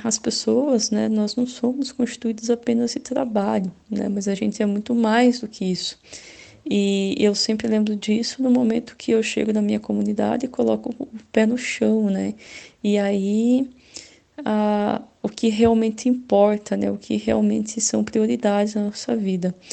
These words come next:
E o que não me deixa é, esquecer e, e, e, e sofrer, né, com essa vida acadêmica é, é justamente estar envolvida, né, em outros processos, né, coletivos,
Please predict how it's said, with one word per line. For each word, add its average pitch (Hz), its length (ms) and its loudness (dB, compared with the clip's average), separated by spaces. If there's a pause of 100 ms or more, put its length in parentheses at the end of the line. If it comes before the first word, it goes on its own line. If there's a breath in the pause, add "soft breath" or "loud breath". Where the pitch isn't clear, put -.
(280 loud breath)
E 208 60 0
o 202 60 0
que - 180 -4
não 220 160 4
me 226 140 0
deixa 208 580 0 (360 loud breath)
é, 196 400 -4
esquecer 208 1000 -2 (600 loud breath)
e, 190 640 0
e, 196 580 -6
e, - 40 -6
e 185 40 -8
sofrer, 208 760 2
né, 214 140 4
com 214 100 -8
essa 202 220 -2
vida 190 400 -2 (320 loud breath)
acadêmica 202 680 0
é, 254 260 4
é 233 80 2
justamente 262 580 -2
estar - 300 0
envolvida, 262 800 2
né, 214 140 4
em 226 140 4
outros 220 260 -4
processos, 233 960 0
né, 202 140 -2
coletivos, 202 1200 -2